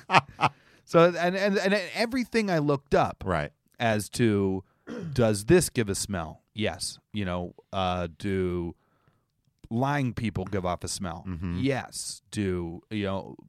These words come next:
Speaker 1: sneaky people give off a smell? Yes. Everything you could look up.
Speaker 2: So it's even to type of person. It's a, it's, they, like, they're equating a smell with sort of a personality trait as well.
Speaker 1: Or, or an activity.
Speaker 2: Right. Okay.
Speaker 1: Right?
Speaker 2: Gotcha.
Speaker 1: Uh,
Speaker 2: Gotcha.
Speaker 1: uh,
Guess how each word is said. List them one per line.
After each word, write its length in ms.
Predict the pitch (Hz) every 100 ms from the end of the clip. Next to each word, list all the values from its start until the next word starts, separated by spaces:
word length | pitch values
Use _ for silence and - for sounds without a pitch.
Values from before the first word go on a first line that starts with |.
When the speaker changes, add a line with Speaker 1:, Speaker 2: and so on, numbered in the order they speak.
| _ _ _
Speaker 1:
sneaky 460 | - - 175 180 147
people 300 | - 98 92
give 180 | 95 90
off 180 | 87 -
a 60 |
smell? 380 | - 101 85 76 _ _ -
Yes. 540 | 170 160 127 - - _ _ _ _
Everything 500 | 185 190 196 170 170
you 100 | 143
could 160 | 135 120
look 220 | 120 -
up. 240 | 82 -
Speaker 2:
So 120 | -
it's 100 | 165
even 340 | 175 208 220 175
to 120 | 139
type 400 | 151 - - 165
of 180 | 147 123
person. 440 | - 156 143 85 80
It's 160 | 92
a, 80 | 101 -
it's, 280 | 117 - 104
they, 280 | 107 120 -
like, 280 | 113 110 - 107 104 101 - - -
they're 320 | 120 151 143
equating 400 | - 160 139 131
a 60 |
smell 400 | 113 - 139 135
with 160 | 127 110
sort 220 | - 117
of 60 | 104
a 100 | 101
personality 760 | - 139 131 113 123 127 95
trait 300 | 90 - 95 87
as 140 | 80
well. 320 | 104 98 - -
Speaker 1:
Or, 180 | 151 160
or 300 | 196 214 170
an 60 | 147
activity. 580 | 139 - 160 110 85 -
Speaker 2:
Right. 300 | 113 110 92 - -
Okay. 320 | 143 143 104 -
Speaker 1:
Right? 220 | 110 110
Speaker 2:
Gotcha. 180 | 151 71 - _
Speaker 1:
Uh, 60 | 117
Speaker 2:
Gotcha. 320 | 90 - - -
Speaker 1:
uh, 340 | 101 87 90